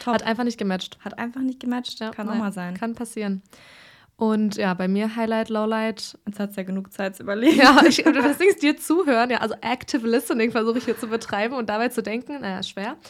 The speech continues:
Speaker 2: Ich fange mal mit einem Lowlight an, das war literally gestern, da hatte ich Anxiety Prime.
Speaker 1: Mhm.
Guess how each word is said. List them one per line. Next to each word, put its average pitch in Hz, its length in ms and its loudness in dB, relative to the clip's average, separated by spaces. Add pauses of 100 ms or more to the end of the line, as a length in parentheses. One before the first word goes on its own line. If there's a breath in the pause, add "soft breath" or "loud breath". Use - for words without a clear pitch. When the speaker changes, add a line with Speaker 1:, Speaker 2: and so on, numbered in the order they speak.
(260 loud breath)
Speaker 2:
Ich - 140 -10
fange 240 160 -4
mal 262 80 -4
mit 240 160 -6
einem 202 100 -2
Lowlight 208 400 0
an, 262 120 -4
das 269 160 -4
war 190 100 0
literally 202 460 -2
gestern, 202 380 -4
da 220 80 0
hatte 196 140 -2
ich - 100 -10
Anxiety 185 500 -2
Prime. 185 500 -2
Speaker 1:
Mhm. 220 280 -2